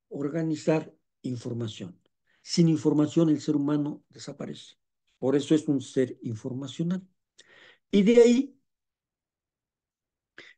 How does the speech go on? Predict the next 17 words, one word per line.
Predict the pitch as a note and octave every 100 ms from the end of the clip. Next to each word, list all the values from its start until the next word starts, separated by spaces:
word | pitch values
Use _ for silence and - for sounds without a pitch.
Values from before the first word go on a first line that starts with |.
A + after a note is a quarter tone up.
| _ _ _ _
que | - F3+ F#3 - _ _ _
existe | F3+ F3 F#3+ F3 - F3 F3 _ -
ese | C3 B2 B2
mundo | B2+ C3+ C#3+ D#3+
informacional, | E3+ E3+ F3+ F3+ F3+ G3+ G3 G3 - - _ _ _ _ _ _ _ -
el | D3
cual | - C3+ D3+
estudia | D3+ F3 D3 E3 - _ _ _ _
cierta | - A#2 - A2
disciplina, | A#2+ - - C#3 C3 C3+ - _
que | -
es | A#2
la | A#2+ G#2+
ciencia | - A2+ G#2 - - _
de | - A2
la | G#2+
información | G2 G#2 G#2 - D#2+